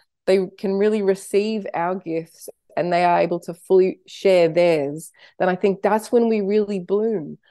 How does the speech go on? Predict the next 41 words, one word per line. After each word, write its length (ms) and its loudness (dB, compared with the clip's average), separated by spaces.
I 60 -2
think 220 -2
we're 160 2
not 240 4
meant 280 2
to 100 -6
bloom 400 0
on 120 -2
our 240 -4
own. 360 -6
We're 80 -2
not 180 0
meant 200 -2
to 100 -6
bloom 320 -2
in 140 -2
isolation. 1040 -4
You 100 -2
see 380 -2
wildflowers 560 2
that 160 -4
bloom 220 -2
all 100 -4
together, 460 -6
that 240 -12
sometimes 500 -6
there's 220 -6
thousands 720 -4
of 160 -10
them. 240 -10
You 60 -4
see 160 0
a 60 6
whole 200 2
forest 440 0
of 140 -10
trees 580 0
growing 400 -2
together. 400 -4
You 180 -6
see, 400 -4